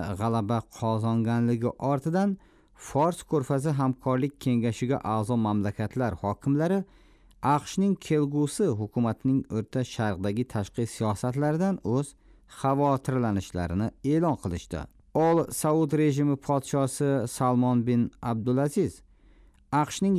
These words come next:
yangi saylangan prezidenti Donald Tramp bilan telefon orqali suhbatlarida Arabistonni aqsh bilan strategik aloqalarni kengaytirish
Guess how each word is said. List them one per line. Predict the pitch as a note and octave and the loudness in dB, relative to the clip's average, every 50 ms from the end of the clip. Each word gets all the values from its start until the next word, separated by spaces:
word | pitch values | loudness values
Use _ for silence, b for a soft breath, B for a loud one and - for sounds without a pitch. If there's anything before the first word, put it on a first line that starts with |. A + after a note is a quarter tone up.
| E3 | 4
yangi | D#3+ D#3 D3+ D3 E3 D#3 - | 2 2 2 2 0 -2 0
saylangan | - D3+ C#3+ C3+ C3+ C3+ C3+ B2+ C#3+ D3 D3 C#3 - | 0 2 2 2 4 2 2 2 2 0 0 0 -2
prezidenti | - C#3 C3+ B2 A#2+ C3 C3+ B2 - - D3 C#3 B2 G#2 B2 | 0 0 0 2 2 2 0 0 0 0 0 0 0 2 2
Donald | B2+ C3 B2+ B2 B2 A#2+ A#2 - - | 2 4 4 4 2 2 0 -2 -4
Tramp | - B2+ A#2+ A#2+ A#2 G#2+ A2 | -2 0 0 2 0 0 0
bilan | A2 A2 A2+ A2+ A2+ G2+ b b b b b b - - - | 0 0 2 2 0 -2 b b b b b b -20 -4 0
telefon | D3+ C#3+ C#3 B2+ - - A#2+ A2 - - G#2+ | 2 2 2 2 0 0 -2 -2 -2 -2 -2
orqali | A2 G2+ - - G#2 F#2+ F#2 - | -2 -2 -2 -2 -2 -2 -2 -2
suhbatlarida | - C#3+ C3+ C3+ D3+ C#3+ D3 E3 E3 E3+ F#3 F3+ G3+ G3 F3+ b b b b b b b b - A2+ | -2 -2 0 0 0 0 0 2 2 2 2 2 2 0 0 b b b b b b b b -2 0
Arabistonni | B2+ C3+ C#3 C#3 C#3+ C#3 - - F3+ F#3+ G#3 A3+ - - - - D#3+ F3+ | 2 2 2 0 0 -2 -2 0 2 2 2 0 0 -2 -2 0 0 0
aqsh | F3 - - - D3 C#3+ | 0 -2 -8 -10 -6 -2
bilan | C#3+ D3+ E3 F3 E3 | 0 0 0 0 -2
strategik | - - - - - D3 D3 C#3+ - - D#3+ D3+ D#3 E3+ F3 - - - | -4 -6 -8 -4 -2 -2 -2 -2 -2 -2 -2 -2 -2 -4 -6 -6 -4 -2
aloqalarni | C3+ C#3 C3 B2 - - C3+ C3 B2+ B2+ C#3 D#3 D3+ - - | 0 0 0 0 0 0 0 2 2 2 0 -2 -2 -4 -2
kengaytirish | - C3+ C3 C3 A#2+ B2+ A#2+ A#2 A#2+ - D3 D#3 D#3 - | 0 2 2 2 2 2 0 0 -2 -2 -2 -2 -2 -4